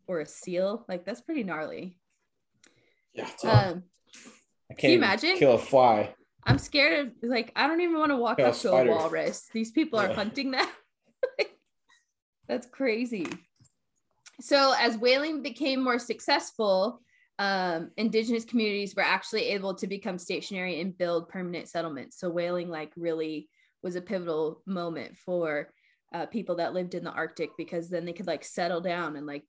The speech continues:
Speaker 1: build villages and, like, have a community and social structure. And, like, um, so that was a big deal. By the time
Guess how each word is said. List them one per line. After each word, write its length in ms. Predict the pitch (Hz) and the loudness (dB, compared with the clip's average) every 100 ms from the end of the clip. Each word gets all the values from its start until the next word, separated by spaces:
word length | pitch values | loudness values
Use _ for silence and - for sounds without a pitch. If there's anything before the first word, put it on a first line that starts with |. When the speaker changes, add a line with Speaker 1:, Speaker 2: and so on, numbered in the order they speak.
| - | -4
Speaker 1:
build 300 | 175 170 170 | -2 -2 -2
villages 600 | 196 190 175 170 147 156 | -2 -2 -4 -4 -4 -6
and, 80 | 170 | -10
like, 180 | 147 - | -10 -10
have 320 | - 170 170 | -6 -4 -4
a 120 | 160 _ | -6 _
community 600 | - 196 185 170 170 156 | -8 -4 -4 -4 -4 -4
and 140 | 147 | -6
social 460 | - - 196 190 175 | -10 -8 -6 -4 -8
structure. 560 | - 180 165 - 175 151 | -8 -10 -10 -10 -10 -8
And, 160 | 147 | -10
like, 280 | 151 - _ _ _ _ _ _ _ _ - | -12 -12 _ _ _ _ _ _ _ _ -10
um, 260 | 190 165 165 | -6 -6 -8
so 160 | - | -4
that 140 | 175 - | -2 -2
was 180 | 180 180 | -6 -8
a 60 | |
big 300 | 170 170 170 | -8 -8 -8
deal. 500 | 190 175 120 165 185 _ _ _ _ _ _ - | -6 -4 -4 -6 -12 _ _ _ _ _ _ 0
By 120 | 226 | 2
the 80 | 233 | 4
time 340 | 233 269 269 | 2 2 2